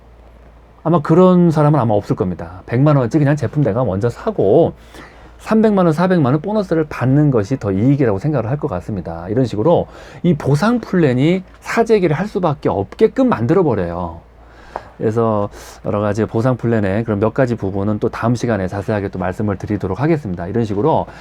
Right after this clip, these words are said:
결론은 이렇게 부정적인 선입견이 생길 수밖에 없는 이유는 회사의 문제, 제품의 문제, 보상의 문제가 있었다는 겁니다. 그래서 이러한 세 가지의 문제를 완벽하게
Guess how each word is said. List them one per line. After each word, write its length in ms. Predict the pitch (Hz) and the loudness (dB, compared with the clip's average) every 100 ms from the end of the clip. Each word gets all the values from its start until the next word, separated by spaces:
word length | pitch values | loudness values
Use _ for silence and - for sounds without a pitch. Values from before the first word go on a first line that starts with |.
| - - | -20 -16
결론은 640 | - 131 151 165 139 123 90 - - - - | -2 2 4 4 4 2 -2 -12 -20 -10 0
이렇게 200 | 151 160 | 2 4
부정적인 540 | - 196 180 196 190 | 4 4 4 4 2
선입견이 600 | 180 220 214 - 185 180 | 2 2 2 2 2 2
생길 240 | 175 220 196 | 2 0 0
수밖에 340 | 185 160 151 | 0 0 2
없는 460 | 117 123 165 180 143 | 2 2 4 4 4
이유는 600 | 120 131 135 165 214 240 - | 4 4 6 4 2 -4 -2
회사의 380 | 240 240 240 208 | 0 4 4 4
문제, 360 | 120 104 95 | 4 0 -2
제품의 460 | 87 139 147 185 190 | -2 -2 0 0 2
문제, 460 | 147 113 143 190 - - - | 2 2 2 2 -2 -20 0
보상의 440 | 165 180 220 220 | 2 4 4 4
문제가 420 | 160 127 120 123 | 4 4 2 2
있었다는 440 | 110 104 127 107 95 | 0 0 -2 -2 -2
겁니다. 400 | 107 92 85 85 | -2 -2 -4 -4
그래서 440 | 92 92 160 107 - - - - - | -4 0 0 0 -4 -18 -20 -14 -2
이러한 340 | 143 165 165 | 4 4 4
세 160 | 151 190 | 4 4
가지의 320 | 196 175 180 | 4 4 2
문제를 520 | 120 120 127 127 127 - - - - | 2 0 2 2 2 -2 -14 -20 -6
완벽하게 1080 | - 147 190 226 233 - 170 123 123 151 190 | 0 4 4 4 4 2 -2 0 2 0 -2